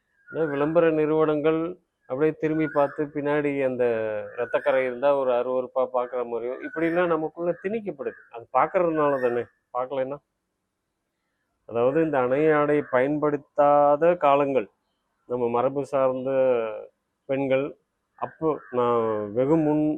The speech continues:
சொல்றேன், அவங்க ரவிக்கை அணியாம இருந்தாங்க. ரவிக்கை அணியாத, அணியாமல் இருந்தபோது மார்பக புற்றுநோய்கள் இவ்வளோ இல்லை. அதே போல உள்ளாடைகள், இந்த அணை ஆடைகள் வந்த பிறகு, நிறுவனங்களுடைய அண-, அணை ஆடைகளை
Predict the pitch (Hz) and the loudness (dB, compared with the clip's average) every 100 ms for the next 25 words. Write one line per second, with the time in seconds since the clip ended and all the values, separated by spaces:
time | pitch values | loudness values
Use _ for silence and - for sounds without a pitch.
0 | - _ - - 135 123 110 98 120 120 | -6 _ -14 -6 -4 -4 -6 -8 -6 -4
1 | 113 113 120 127 135 117 117 117 113 104 | -2 -2 -2 -2 -2 0 0 -2 -4 -6
2 | 107 98 110 127 _ _ _ _ _ _ | -8 -8 -10 -14 _ _ _ _ _ _
3 | 135 139 151 151 139 135 143 139 139 135 | -2 0 0 0 0 0 0 2 2 0
4 | 127 - - - - 131 143 147 151 139 | -4 -8 -20 -16 -6 -2 0 2 2 0
5 | 135 139 131 135 143 139 135 147 147 143 | 0 -2 -2 -2 -2 0 0 0 -2 -4
6 | 127 131 135 139 135 139 147 135 135 123 | -6 -12 -12 -8 -6 -6 -8 -4 -2 -2
7 | 120 110 - - - - - _ - - | -4 -10 -10 -16 -18 -20 -20 _ -20 -20
8 | _ _ _ _ - 135 143 151 156 147 | _ _ _ _ -6 -4 -2 0 0 0
9 | 156 160 151 131 110 - _ _ _ _ | 2 4 4 2 -2 -8 _ _ _ _
10 | _ - 131 131 127 151 170 156 156 147 | _ -10 0 2 4 4 4 4 2 0
11 | 139 131 127 143 131 131 127 139 196 _ | 0 -2 0 0 0 2 2 -2 -8 _
12 | _ _ _ _ _ _ _ _ 147 156 | _ _ _ _ _ _ _ _ 0 2
13 | 170 160 151 147 135 131 131 143 147 135 | 4 4 2 2 2 2 2 2 0 0
14 | 135 143 156 143 143 135 | -2 0 2 0 -2 -2